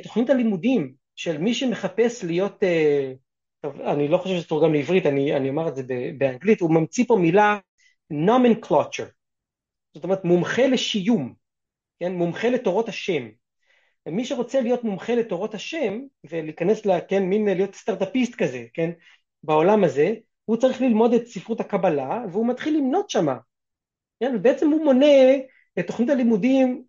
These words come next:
הוא מעתיק מתוכן העניינים של, אה, של, אה,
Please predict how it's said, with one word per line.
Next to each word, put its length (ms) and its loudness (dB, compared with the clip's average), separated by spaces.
הוא 120 0
מעתיק 580 0
מתוכן 840 0
העניינים 560 2
של, 380 0
אה, 580 4
של, 340 -4
אה, 720 -2